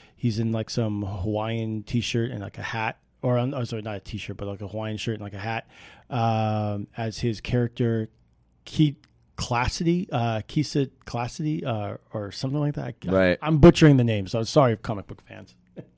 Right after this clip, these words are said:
Speaker 2: Yeah, I know. We're gonna lose our M C U card. Um,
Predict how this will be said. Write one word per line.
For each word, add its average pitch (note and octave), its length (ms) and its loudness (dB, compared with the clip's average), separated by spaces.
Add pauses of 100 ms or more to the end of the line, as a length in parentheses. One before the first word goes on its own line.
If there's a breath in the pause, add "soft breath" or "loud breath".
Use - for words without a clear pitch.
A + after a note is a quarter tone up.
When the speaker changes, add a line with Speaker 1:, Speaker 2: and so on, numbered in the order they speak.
(100)
Speaker 2:
Yeah, D#2+ 300 -4
I E2 60 -2
know. F2 220 2
We're F#2+ 100 2
gonna G2+ 180 0
lose G2 220 2
our F#2+ 140 4
M F#2+ 180 2
C - 140 -2
U G2 160 2
card. F#2+ 380 0 (480 soft breath)
Um, A2 720 2